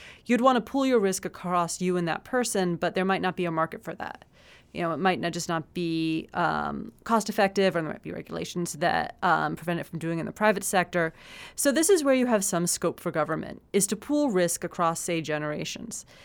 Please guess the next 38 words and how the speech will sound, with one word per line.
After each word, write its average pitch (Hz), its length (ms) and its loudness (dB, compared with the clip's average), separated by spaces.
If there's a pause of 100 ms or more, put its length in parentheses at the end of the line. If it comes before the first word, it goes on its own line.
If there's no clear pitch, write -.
(260)
But 233 60 0
the 302 60 2
problem 392 380 6
is, 185 400 4
is 202 340 6
there's 247 200 2
only 349 200 2
a 285 60 6
limit 185 320 4
of 143 140 -8
diversification. - 880 -6
Diversification 233 640 0
can 202 160 2
only 185 280 0
do 170 220 0
so 165 260 -2
much 156 240 -4
for 160 140 -8
you. - 240 -6 (540)
And 220 480 6
I 226 60 0
think 381 200 0
the 392 60 0
problem 285 260 0
with 262 80 4
Social 240 140 0
Security 285 840 2
is, 190 480 4 (140)
you 220 100 -2
know, 202 140 4
while 214 160 6
there 220 140 4
is 240 120 2
some 247 200 2
benefit 196 400 0
for 190 120 -4
diversification, 185 960 -2 (460)
there's 262 200 4